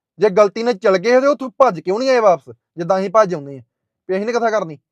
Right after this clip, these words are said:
ਉੱਥੋਂ ਆ ਕਿਉਂ ਨਹੀਂ ਗਏ? ਪਰ ਨਾ, ਤੁਸੀਂ, ਤੁਹਾਨੂੰ ਬੁਲਾਇਆ ਉਹਨਾਂ ਨੇ, ਤੁਸੀਂ ਗਏ, ਤੁਹਾਡਾ ਰੌਲਾ ਨਾ ਪੈਂਦਾ, ਫੇਰ ਤੁਹਾਡਾ ਠੀਕ ਹੀ ਕੰਮ। ਪਰ ਜੇ ਉਹ ਮੰਡੀ ਵਾਲੇ ਬਾਬੇ ਦਾ ਰੌਲਾ ਪੈ ਗਿਆ, ਫੇਰ ਕਹਿੰਦੇ, "ਨਹੀਂ ਜੀ, ਨਹੀਂ, ਸਾਨੂੰ ਤੇ ਭੁਲੇਖੇ ਨਾਲ ਕਿਸੇ ਨੇ ਗਲਤੀ ਨਾਲ ਸੱਦ ਲਿਆ ਸੀ।"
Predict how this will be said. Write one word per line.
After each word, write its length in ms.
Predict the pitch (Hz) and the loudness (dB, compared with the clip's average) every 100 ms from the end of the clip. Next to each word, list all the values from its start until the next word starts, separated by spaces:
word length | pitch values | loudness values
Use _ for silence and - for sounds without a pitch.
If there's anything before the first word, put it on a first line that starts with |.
| _ _ _ _ _ - | _ _ _ _ _ -14
ਉੱਥੋਂ 220 | 196 226 | -4 2
ਆ 140 | 214 220 | 4 4
ਕਿਉਂ 140 | 240 | 0
ਨਹੀਂ 100 | 247 | -2
ਗਏ? 160 | 214 139 - | -2 -2 -2
ਪਰ 160 | 180 170 | -2 0
ਨਾ, 200 | 190 220 _ _ _ _ _ _ _ _ _ _ _ - | 0 -2 _ _ _ _ _ _ _ _ _ _ _ -6
ਤੁਸੀਂ, 180 | 214 | -6
ਤੁਹਾਨੂੰ 400 | 220 226 190 196 | -2 0 0 -2
ਬੁਲਾਇਆ 420 | 170 165 165 185 208 | 0 2 4 4 4
ਉਹਨਾਂ 180 | 233 | 2
ਨੇ, 80 | 262 | 0
ਤੁਸੀਂ 280 | 247 233 233 | 0 -4 -4
ਗਏ, 360 | 160 160 156 160 | -2 0 2 2
ਤੁਹਾਡਾ 300 | 190 175 170 | 2 4 4
ਰੌਲਾ 280 | 180 185 208 | 4 4 2
ਨਾ 100 | 233 | 0
ਪੈਂਦਾ, 300 | 226 226 233 | 0 0 0
ਫੇਰ 180 | 233 | 0
ਤੁਹਾਡਾ 200 | 220 208 | 0 -2
ਠੀਕ 400 | 139 _ 175 185 | -4 _ -10 -8
ਹੀ 140 | 233 240 | -6 -2
ਕੰਮ। 260 | 220 156 117 _ _ _ | -2 -2 -10 _ _ _
ਪਰ 180 | 202 190 | 4 4
ਜੇ 180 | 170 220 | 4 4
ਉਹ 100 | 226 | 4
ਮੰਡੀ 540 | 165 196 180 175 202 | 0 -2 -2 0 0
ਵਾਲੇ 180 | 208 220 | 0 2
ਬਾਬੇ 260 | 202 185 | 2 2
ਦਾ 120 | 202 202 | 0 2
ਰੌਲਾ 220 | 180 180 | 2 4
ਪੈ 260 | 185 165 | 4 2
ਗਿਆ, 220 | 165 190 185 _ _ _ _ _ _ _ | 4 2 2 _ _ _ _ _ _ _
ਫੇਰ 100 | 220 | -2
ਕਹਿੰਦੇ, 200 | 240 254 | 0 0
"ਨਹੀਂ 240 | 262 254 247 | -2 -4 -6
ਜੀ, 80 | 262 | -6
ਨਹੀਂ, 260 | 254 240 | -6 -4
ਸਾਨੂੰ 220 | 226 208 | -4 -2
ਤੇ 180 | 214 220 - _ _ _ | -2 -2 -4 _ _ _
ਭੁਲੇਖੇ 320 | 214 220 185 | -2 -2 -4
ਨਾਲ 100 | 151 | -8
ਕਿਸੇ 120 | 160 190 | -8 -8
ਨੇ 100 | 185 | -4
ਗਲਤੀ 280 | 175 214 | -4 -4
ਨਾਲ 100 | 220 | -8
ਸੱਦ 180 | 196 135 | -4 -6
ਲਿਆ 200 | 117 117 | -6 -12
ਸੀ।" 120 | 113 | -14